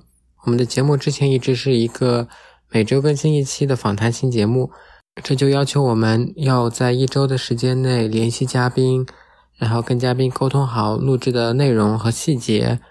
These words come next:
呃，再找出时间录音，找出时间做后期的编辑这些事情。可以说时间上还是比较紧张，而且我们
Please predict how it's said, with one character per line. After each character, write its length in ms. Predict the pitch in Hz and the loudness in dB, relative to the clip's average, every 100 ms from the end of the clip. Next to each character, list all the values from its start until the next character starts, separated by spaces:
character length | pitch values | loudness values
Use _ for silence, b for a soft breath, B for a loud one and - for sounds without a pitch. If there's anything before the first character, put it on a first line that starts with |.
| b b b b _ | b b b b _
呃， 140 | - 113 | -4 -2
再 140 | 127 | 0
找 120 | 117 | 0
出 140 | 104 - | -2 -2
时 140 | - | -4
间 200 | 123 131 | 0 0
录 140 | 135 120 | 2 2
音， 480 | 117 127 127 135 127 | 4 2 2 -2 -2
找 140 | 110 | -2
出 140 | 107 | -2
时 120 | 123 127 | -2 0
间 200 | 127 127 | 0 0
做 160 | 127 | 0
后 180 | 110 127 | 0 -2
期 140 | - | -2
的 100 | 120 | -4
编 240 | 117 139 156 | 0 0 2
辑 160 | 127 | 0
这 100 | 104 | 0
些 160 | 110 117 | 0 -2
事 160 | 117 123 | -2 -4
情。 240 | - 120 - _ _ _ | -4 -6 -8 _ _ _
可 140 | - 151 | -4 -2
以 40 | |
说 220 | 143 165 | 2 2
时 200 | 156 - | 2 0
间 180 | 135 156 | 0 0
上 100 | 165 | 2
还 120 | 135 | 0
是 100 | 127 | 0
比 100 | 131 | -2
较 160 | 127 135 | -2 -2
紧 240 | 127 - | -2 -4
张， 300 | 117 117 117 | -2 0 0
而 260 | 131 127 120 | -2 -2 -2
且 140 | - | -2
我 40 | 113 | 0
们 280 | 110 113 | 2 0